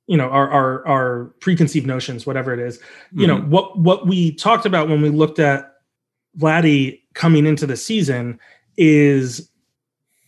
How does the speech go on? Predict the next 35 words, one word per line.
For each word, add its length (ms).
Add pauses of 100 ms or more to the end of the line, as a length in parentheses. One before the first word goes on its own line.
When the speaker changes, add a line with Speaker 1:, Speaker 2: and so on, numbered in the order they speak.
(180)
Speaker 1:
we 160
wanna 240
see 160
him 160
lift 240
the 60
ball 420 (200)
more. 360
I 60
mean, 120
it's, 140
it's 300
similar 340
to 60
what 120
we're 100
saying 200
about 200
Biggio, 300
but, 140
like, 220 (640)
the 140
power 460
was 160
there. 200
The, 220 (100)
the 180
exit 300
velocity 520
was 180
there. 220
He's 220
just 180
hitting 220
them 280